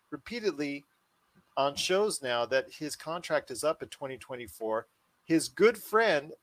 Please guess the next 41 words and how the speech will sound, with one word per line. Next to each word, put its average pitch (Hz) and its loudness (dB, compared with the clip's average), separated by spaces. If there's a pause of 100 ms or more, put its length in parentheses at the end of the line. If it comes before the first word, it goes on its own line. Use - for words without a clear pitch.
Mister 143 -8
Cody 139 -2
Rhodes, 127 2 (480)
is 156 6
in 127 -4
the 127 -4
W 110 -2
W 104 -10
E 107 -12
and 127 -8
now 120 0
thriving 143 4
in 107 -16
the 104 -10
W 107 -6
W 104 -8
E. 104 -14 (640)
Could 247 0
we 233 0
see 214 0
a, 151 2 (240)
I 139 2
guess, 143 -2
a, 135 2 (140)
a, 143 2
an 135 4 (100)
individual 180 2
in 151 -6
M 160 -4
J 156 2
F 180 4 (180)
who 151 -4
has 147 -4
done 151 4
so 220 4
much 254 0 (160)
for 151 -8
A 165 0
E 180 -2
W 156 -2
television, 123 -4